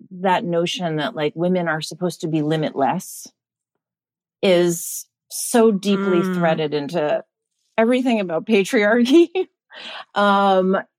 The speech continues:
Speaker 1: we all have limits. We just do.
Speaker 2: You know what's interesting? My thought, as you said that, I never thought about it until this very moment. Women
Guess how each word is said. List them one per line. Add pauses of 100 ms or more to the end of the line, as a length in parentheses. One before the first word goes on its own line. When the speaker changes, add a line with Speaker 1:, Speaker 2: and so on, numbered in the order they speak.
(160)
Speaker 1:
we
all
have
limits. (640)
We
just
do. (1200)
Speaker 2:
You
know
what's
interesting?
My
thought,
as
you
said
that,
I
never
thought
about
it (1200)
until
this
very
moment. (720)
Women